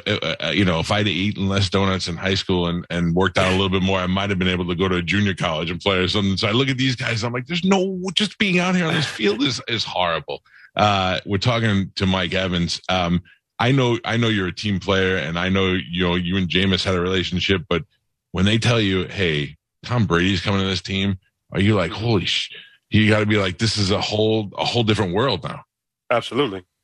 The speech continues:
Speaker 2: Franchise changer, and it's proven. You know, Super Bowl champions, um, sold out pretty much every home game. Uh, road games was insane. Um,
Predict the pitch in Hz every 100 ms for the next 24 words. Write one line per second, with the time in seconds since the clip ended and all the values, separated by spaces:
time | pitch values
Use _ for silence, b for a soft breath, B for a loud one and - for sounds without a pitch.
0 | _ 151 165 - 113 107 120 110 101 92
1 | _ 104 98 98 - 156 117 92 90 _
2 | _ 98 92 98 - 127 113 113 113 107
3 | 127 127 123 117 110 - - _ _ _
4 | _ 104 104 104 104 104 101 101 _ -
5 | - 131 123 120 113 120 117 110 117 113
6 | 104 110 117 113 117 117 117 113 - _
7 | _ _ _ _ _ 110 101 104 135 131
8 | 131 131 113 110 - - _ _ _ -
9 | 127 110 - 143 139 135 135 - _ _
10 | _ _ _ _ - 123 110 107 107 104
11 | 104